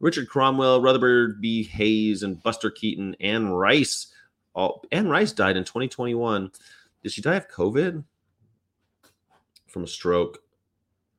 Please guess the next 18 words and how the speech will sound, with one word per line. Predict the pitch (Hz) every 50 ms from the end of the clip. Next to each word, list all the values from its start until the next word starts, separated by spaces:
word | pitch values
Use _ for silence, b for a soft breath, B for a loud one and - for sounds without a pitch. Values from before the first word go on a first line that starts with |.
| _ _ _ _ _ _ _ _ _ _ -
Man. | 82 85 85 85 82 80 82 87 90 _ _ _ _ _ _ _ -
Yeah, | - 98 104 104 98 92 - -
um, | - - 98 95 98 95 95 95 92 -
Anne | 113 117 117 113
Rice, | 113 117 117 113 110 - - - - b b b b b b b b b _
she | - - - - 113 113
did | 98 - 110 110 95
the | 104 85
Interview | 98 110 113 110 110 107
with | 107 110
the |
Vampires. | 95 90 101 113 120 107 98 87 85 85 85 85 -
I | 92 107
didn't | 123 143 139
know | 123 117 110
she | - 110 98
died. | - 92 104 120 110 92 85 90 - _ _ _ _ _ _
Wow. | - 87 95 107 113 101 90 85 -